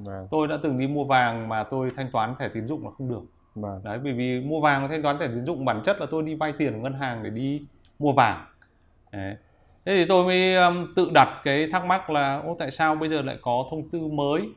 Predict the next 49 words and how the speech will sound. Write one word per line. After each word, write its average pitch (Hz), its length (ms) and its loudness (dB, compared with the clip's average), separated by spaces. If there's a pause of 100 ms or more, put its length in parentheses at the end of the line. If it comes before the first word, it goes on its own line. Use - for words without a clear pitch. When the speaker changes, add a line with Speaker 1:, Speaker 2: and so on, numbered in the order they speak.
(220)
Speaker 2:
quy 151 100 2
định 131 200 0
mới 135 220 4
là 170 160 -2
cấm 143 240 2
cho 170 100 0
vay 156 180 4
để 110 100 -2
mua 127 180 -2
vàng. 117 360 4 (460)
Nhưng 147 100 -4
mà 135 80 -4
thực 123 100 0
ra, 135 400 2
ờ, 117 240 -8
cái 131 120 -2
nội 135 180 -2
dung 135 140 -4
đó 117 200 -2
không 131 100 -8
phải 110 180 0
nội 101 100 -6
dung 120 380 -6 (320)
chính, 120 280 -4
anh 131 140 -8
Tuấn 107 140 -2
ạ. 120 100 -10 (220)
Speaker 1:
Vâng. 107 300 -4 (220)
Speaker 2:
Mà 123 100 -4
cái 151 120 0
nội 156 160 2
dung 160 200 0
chính 151 180 2
ở 175 100 2
đây 151 300 6
đó 135 300 4
là, 127 480 2 (640)
à, 110 380 0 (160)
cấm 135 300 2
cho 160 120 0
vay 143 200 0
để 117 100 -2
gửi 104 200 -4 (120)
tiết, 151 80 -8 (140)
tiết 156 200 -4
kiệm 135 160 -4 (760)
và 104 140 0
để 95 200 -4
mua, 127 460 0